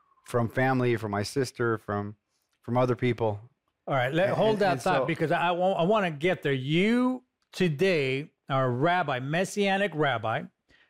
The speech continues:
Speaker 2: You're an author. You speak all over the world. You have a ministry that is reaching beyond our comprehension.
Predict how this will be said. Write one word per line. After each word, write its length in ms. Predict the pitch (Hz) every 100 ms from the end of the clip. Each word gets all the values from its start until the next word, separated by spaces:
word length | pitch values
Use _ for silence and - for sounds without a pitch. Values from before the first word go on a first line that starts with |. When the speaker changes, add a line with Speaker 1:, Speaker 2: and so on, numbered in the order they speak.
| _
Speaker 2:
You're 180 | 135 135
an 160 | 131 143
author. 480 | 160 165 - 233 - _ _ _ _ _
You 140 | 139 135
speak 360 | - 185 196
all 200 | 196 190
over 180 | 185 180
the 100 | 185
world. 420 | 156 123 104 110 - _ _ _ _
You 140 | 143 156
have 100 | 135
a 60 | 135
ministry 600 | 147 170 185 - 196 185
that 360 | 170 160 160
is 200 | 156 127 139
reaching 720 | 165 160 - 165 143 139 135 127
beyond 520 | 151 147 170 175 170
our 140 | 160 143
comprehension. 1000 | - 170 165 160 143 139 123 - 151